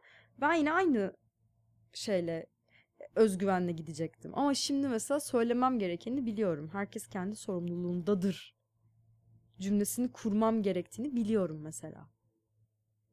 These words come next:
O yüzden o bir kişinin, ya altmışta bir kişinin bundan gerilmiş ve mutsuz olmuş olması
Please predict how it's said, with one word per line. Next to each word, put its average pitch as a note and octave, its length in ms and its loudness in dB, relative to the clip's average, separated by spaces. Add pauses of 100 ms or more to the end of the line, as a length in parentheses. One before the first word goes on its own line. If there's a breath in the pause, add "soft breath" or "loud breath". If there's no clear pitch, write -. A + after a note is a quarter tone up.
O C4 160 6
yüzden C#4 380 2 (420 soft breath)
o A3 200 4
bir F#4+ 200 10
kişinin, B3 640 0
ya A3 120 2
altmışta A#3+ 880 0
bir D#4+ 140 8
kişinin B3+ 680 -2 (460 soft breath)
bundan C4+ 640 6 (460)
gerilmiş B3 760 6
ve A#3+ 60 4
mutsuz A#3 460 2
olmuş C4+ 360 4
olması A#3 540 2